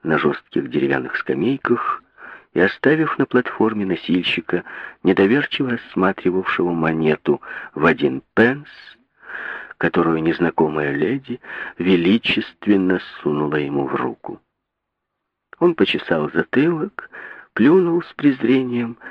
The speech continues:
и выбросил из головы весь эпизод как тайну, которая выше его понимания. В поезде миссис Броуди пользовалась каждым мгновением, когда стихал шум колес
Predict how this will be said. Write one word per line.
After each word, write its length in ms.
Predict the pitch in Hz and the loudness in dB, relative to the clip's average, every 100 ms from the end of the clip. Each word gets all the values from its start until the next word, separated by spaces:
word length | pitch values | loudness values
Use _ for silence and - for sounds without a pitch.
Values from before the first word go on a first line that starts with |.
| - - _ | -20 -20 _
и 100 | - | 0
выбросил 680 | 196 139 151 156 120 - 98 | 2 4 2 2 0 0 0
из 140 | 98 82 | 0 2
головы 420 | 78 80 78 90 | 2 2 2 2
весь 320 | 71 - - - | 2 -2 -4 -4
эпизод 560 | - 78 78 123 - - | 0 2 4 2 0 -4
как 300 | - - - | -4 -4 -2
тайну, 400 | - 135 143 131 | 2 4 2 -4
которая 460 | 123 - - 135 - | -4 -4 -2 -2 -2
выше 340 | 82 - - | -2 -2 -2
его 220 | 160 123 - | -2 -6 -6
понимания. 680 | - - - - - - - _ _ _ _ _ _ _ _ _ _ _ _ _ _ _ _ _ _ _ _ _ _ _ _ _ _ _ _ - | -6 -6 -4 -6 -8 -14 -18 _ _ _ _ _ _ _ _ _ _ _ _ _ _ _ _ _ _ _ _ _ _ _ _ _ _ _ _ -12
В 160 | - | -4
поезде 640 | - 170 170 156 165 143 - | 4 6 6 4 4 4 2
миссис 360 | 113 139 - 123 | 2 2 0 0
Броуди 400 | 123 143 139 131 | 2 4 4 0
пользовалась 560 | - 120 120 117 117 - - | 4 4 4 4 2 -2 0
каждым 520 | 107 104 95 90 82 | 2 2 2 2 0
мгновением, 680 | 73 85 80 104 120 120 120 | 0 0 2 0 0 -2 -2
когда 320 | - - - | -4 -4 -4
стихал 460 | - - - - - | -4 -4 -2 -2 -2
шум 300 | - 73 67 | -4 -4 -4
колес 360 | - 67 67 | -2 -2 -2